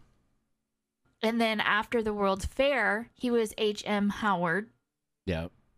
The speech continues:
Speaker 2: <laughs>
Speaker 1: He had a lot of different aliases, this one.
Speaker 2: So, yeah. Not only was, like I said, not only was he the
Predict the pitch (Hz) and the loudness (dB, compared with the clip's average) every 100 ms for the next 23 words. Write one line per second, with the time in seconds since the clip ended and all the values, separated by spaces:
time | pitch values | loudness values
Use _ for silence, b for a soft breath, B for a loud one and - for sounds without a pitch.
0 | _ _ _ _ _ _ _ _ _ _ | _ _ _ _ _ _ _ _ _ _
1 | _ _ _ _ _ _ _ _ _ _ | _ _ _ _ _ _ _ _ _ _
2 | _ _ - - 117 - 110 214 226 226 | _ _ -4 0 0 0 -2 0 2 2
3 | 208 185 196 202 208 208 190 196 185 147 | 2 0 2 2 0 0 0 0 0 0
4 | 160 156 175 - - - - - - - | -2 -2 -4 -4 -6 -4 -6 -4 -6 -6
5 | 208 _ _ _ _ _ _ _ _ _ | -8 _ _ _ _ _ _ _ _ _
6 | _ - 80 76 76 78 - - b b | _ -8 -4 -2 -4 -6 -12 -20 b b
7 | - 113 175 175 143 127 117 117 117 - | -2 0 2 2 0 0 0 -2 -2 -2
8 | 98 87 101 120 117 101 98 - 107 101 | -4 -2 -2 -2 -2 -2 -6 -8 -10 -6
9 | 80 76 | -6 -8